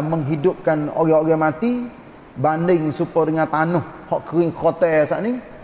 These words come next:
Apabila satu hari nanti, bila turun hujan orang pun menanam, maka dia hijau, klik semula dan sebagainya.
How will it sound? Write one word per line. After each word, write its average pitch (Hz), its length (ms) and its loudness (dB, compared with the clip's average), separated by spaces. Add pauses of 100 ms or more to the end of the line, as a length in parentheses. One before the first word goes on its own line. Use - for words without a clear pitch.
Apabila 160 480 2
satu 160 320 -2
hari 160 240 0
nanti, 151 400 -2 (560)
bila 156 240 2
turun 151 320 2
hujan 151 400 2
orang 156 320 4
pun 156 160 0
menanam, 156 480 0
maka 147 160 0
dia 147 160 0
hijau, 131 720 0 (320)
klik 135 240 0
semula 120 480 -2 (160)
dan 120 160 0
sebagainya. - 480 -6